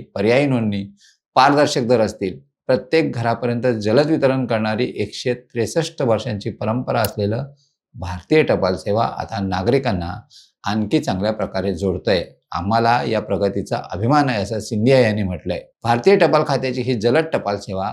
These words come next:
आता महाग झाली आहे. काय तर म्हणे पोस्ट खातं आता कात टाकतंय. याचा अर्थ आता आपल्याला खरोखर जलद सेवा मिळणार आहे असा दावा सरकार करतंय. पण वस्तुस्थिती काय? आजही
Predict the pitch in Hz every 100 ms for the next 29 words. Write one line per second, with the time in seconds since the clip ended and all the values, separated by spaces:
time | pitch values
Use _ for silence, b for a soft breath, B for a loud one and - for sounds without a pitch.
0 | - - 117 113 95 87 110 104 98 85
1 | 85 - _ - 95 95 101 - 110 101
2 | 101 110 - 110 113 - - 85 117 -
3 | - 110 110 - 98 113 _ 107 - 98
4 | 95 - - 101 151 139 - 110 135 b
5 | b b 110 - 117 123 127 139 139 113
6 | 131 135 131 113 104 117 117 127 127 123
7 | 98 107 113 92 85 - - 104 123 101
8 | 95 131 139 131 135 139 135 117 135 127
9 | 127 B B - 151 139 127 - 175 185
10 | - 156 113 92 - - _ _ _ 87
11 | 113 135 117 110